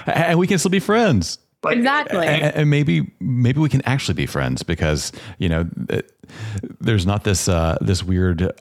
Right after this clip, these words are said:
Speaker 1: awkward, uh, tension between us. So I, I like that a lot.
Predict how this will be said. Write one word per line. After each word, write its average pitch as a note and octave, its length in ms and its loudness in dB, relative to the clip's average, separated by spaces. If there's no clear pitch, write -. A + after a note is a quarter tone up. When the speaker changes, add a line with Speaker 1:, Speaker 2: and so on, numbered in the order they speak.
Speaker 1:
awkward, F2+ 600 -2
uh, D#2 120 2
tension D#2 560 0
between D2+ 360 -4
us. - 220 -4
So - 280 -6
I, - 200 -4
I F2 40 0
like D#2+ 180 -2
that D2+ 120 -2
a D2 40 0
lot. C#2 360 -4